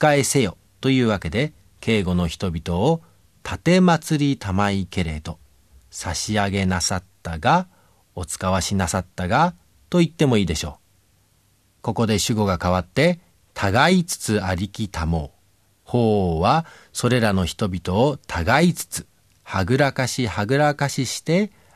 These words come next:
ありきたもう、方々を歩き回りなさる。さて、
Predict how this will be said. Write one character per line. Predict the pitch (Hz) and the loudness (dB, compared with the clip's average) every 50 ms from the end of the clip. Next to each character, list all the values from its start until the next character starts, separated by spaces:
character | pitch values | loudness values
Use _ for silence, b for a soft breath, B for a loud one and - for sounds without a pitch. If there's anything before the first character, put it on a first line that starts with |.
| b - | b -2
あ | 104 107 | -2 0
り | 98 104 - | 0 0 -2
き | - 98 90 | -2 -4 -2
た | - 90 82 | -2 -2 0
も | 80 80 71 - - _ _ _ _ _ | 0 -2 -4 -6 -12 _ _ _ _ _
う、 | |
方 | - 117 117 110 87 | 0 2 2 2 2
々 | 92 98 90 | 2 2 2
を | 85 82 104 147 175 175 170 b b b b b b b | 2 2 4 4 2 2 0 b b b b b b b
歩 | - 101 92 120 151 | -2 0 2 2 0
き | 151 - 165 156 | 2 2 2 2
回 | 147 139 131 131 127 120 | 2 2 2 0 0 0
り | 135 147 | -2 -2
な | 135 95 | -2 -2
さ | 78 - 80 80 | -4 -6 -8 -10
る。 | - - _ _ _ _ _ _ _ _ _ _ _ _ _ _ _ _ _ _ _ _ _ _ _ _ _ _ _ _ _ _ _ _ _ _ _ _ _ _ | -12 -16 _ _ _ _ _ _ _ _ _ _ _ _ _ _ _ _ _ _ _ _ _ _ _ _ _ _ _ _ _ _ _ _ _ _ _ _ _ _
さ | - - 190 190 | 2 2 2 4
て、 | 160 143 123 117 - | 4 2 2 2 -4